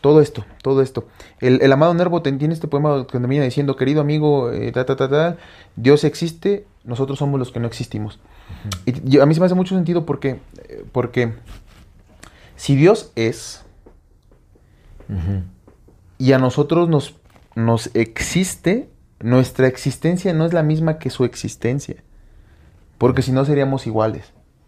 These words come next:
Speaker 1: Por tanto, de cierta forma, yo existo en un nivel menor que su existencia.
Speaker 2: A escala.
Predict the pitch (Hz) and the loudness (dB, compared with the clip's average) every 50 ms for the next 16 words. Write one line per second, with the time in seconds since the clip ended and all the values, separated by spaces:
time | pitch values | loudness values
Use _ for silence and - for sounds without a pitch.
0 | _ _ _ _ _ _ _ _ - - - _ _ - - _ _ _ _ _ | _ _ _ _ _ _ _ _ -20 -20 -20 _ _ -20 -20 _ _ _ _ _
1 | _ _ _ - - 123 123 127 120 - - - 143 147 165 180 170 - - 160 | _ _ _ 0 2 4 4 4 2 -2 -2 2 2 2 2 0 -2 -2 0 0
2 | 175 - - - _ _ _ _ _ _ _ _ _ _ _ - 120 120 123 120 | 0 0 -4 -8 _ _ _ _ _ _ _ _ _ _ _ -10 -2 -2 -2 0
3 | - - - - 143 170 185 185 - - 247 247 - 262 262 247 202 160 135 131 | -2 -4 -2 2 2 2 2 2 2 0 0 0 0 -4 -2 -2 -2 -2 -2 -2
4 | 139 160 - - - - _ _ _ _ _ _ - _ _ _ _ _ _ _ | -4 -6 -8 -14 -20 -20 _ _ _ _ _ _ -20 _ _ _ _ _ _ _
5 | _ _ _ _ _ _ _ _ _ _ - - - - - - - - - - | _ _ _ _ _ _ _ _ _ _ -20 -20 -20 -20 -20 -20 -20 -20 -20 -20
6 | - - - 117 117 113 113 135 143 156 165 160 160 - - - - 170 165 - | -20 -18 -12 -10 -8 -2 2 4 4 4 4 2 0 -4 -14 -10 -8 -8 -8 -8
7 | - - 175 175 175 - 120 127 131 135 147 160 156 147 139 143 147 156 156 151 | -6 -4 -4 -4 -4 -4 -6 -6 -4 -2 -2 -2 -2 -2 0 0 0 0 0 -2
8 | 156 - - _ _ _ _ - - 120 123 123 127 127 127 120 120 123 131 139 | -6 -12 -20 _ _ _ _ -16 -10 -6 -4 -2 0 0 0 0 0 2 2 2
9 | 156 160 160 - - 160 151 - - - - - - - - - _ _ _ _ | 2 0 -2 -6 -4 -4 -4 -4 -4 -12 -20 -20 -20 -20 -20 -20 _ _ _ _
10 | - - - - 127 117 - - - - 120 110 - - 135 135 139 139 - - | -18 -10 -2 0 0 0 0 -2 -6 -8 -8 -8 -4 -2 0 0 0 0 -2 -6
11 | 123 - - - - - _ _ _ - _ _ _ _ _ _ _ _ _ _ | -12 -12 -12 -16 -20 -20 _ _ _ -20 _ _ _ _ _ _ _ _ _ _
12 | _ _ _ - _ _ - _ _ - - - 110 107 104 - - 175 180 170 | _ _ _ -20 _ _ -20 _ _ -14 -4 0 0 0 0 2 2 2 2 2
13 | 156 - | -2 -8